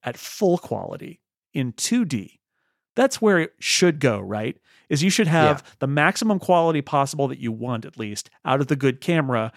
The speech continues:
Speaker 1: and a degraded quality video that's out of both cameras. But I don't think they can do that right now. I, or, or if they can, they can't, the,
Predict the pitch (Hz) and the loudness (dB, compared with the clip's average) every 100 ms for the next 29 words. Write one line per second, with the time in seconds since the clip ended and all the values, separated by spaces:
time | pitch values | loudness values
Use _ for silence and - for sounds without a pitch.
0 | - - - 151 139 139 127 139 170 247 | -18 -14 -2 2 2 0 -4 -2 2 2
1 | 233 151 160 143 131 131 123 123 120 113 | 2 2 4 4 4 0 0 0 0 0
2 | 113 107 120 _ _ _ 139 123 143 127 | 0 -4 -8 _ _ _ 0 2 2 0
3 | 117 147 165 - 117 107 113 - - _ | 2 4 4 0 -6 -4 -8 -10 -14 _
4 | - 160 160 175 180 160 151 147 135 143 | -6 0 2 2 2 2 2 2 2 2
5 | 107 - 110 - 110 107 139 151 175 180 | 2 -2 -8 -6 -8 -6 -6 -2 0 4
6 | 185 175 156 147 - 180 175 151 139 - | 4 4 4 0 2 2 4 2 0 0
7 | 156 143 - _ _ - - _ _ _ | 0 0 -4 _ _ -20 -20 _ _ _
8 | 156 - | 0 0